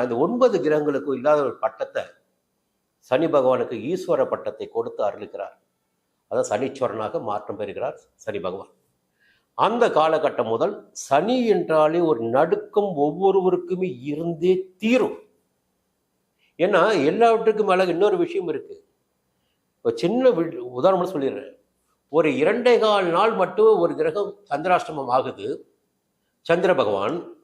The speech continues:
அந்த இரண்டே கால் நாள் மட்டுமே நம்மை போட்டு புரட்டி எடுத்து போகுது. சந்திராஷ்டம நாளில் போட்டு புரட்டி எடுத்தது, அது பிறகு மாறுது, நிலைமை மாறுது.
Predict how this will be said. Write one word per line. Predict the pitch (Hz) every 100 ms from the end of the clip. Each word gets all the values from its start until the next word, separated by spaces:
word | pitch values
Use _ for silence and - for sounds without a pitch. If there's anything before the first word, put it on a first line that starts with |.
| _ _ _
அந்த | 190 208 165
இரண்டே | 190 277 269 269
கால் | 240 240 220
நாள் | 196 214 254
மட்டுமே | 220 220 226 247
நம்மை | 240 190 180
போட்டு | - 240 247 247 -
புரட்டி | 196 240 294 285 277
எடுத்து | 202 175
போகுது. | 139 117 - _ _ _ _ _ _ _ _ _ _ _ -
சந்திராஷ்டம | 139 175 175 - 165
நாளில் | 147 151 226 -
போட்டு | - 220 214
புரட்டி | - 226 269 254
எடுத்தது, | 202 165 123 101 - - _ _ _ _ -
அது | 196 233
பிறகு | 233 233 185
மாறுது, | 165 175 170 214
நிலைமை | 190 156 160 143
மாறுது. | 110 107 107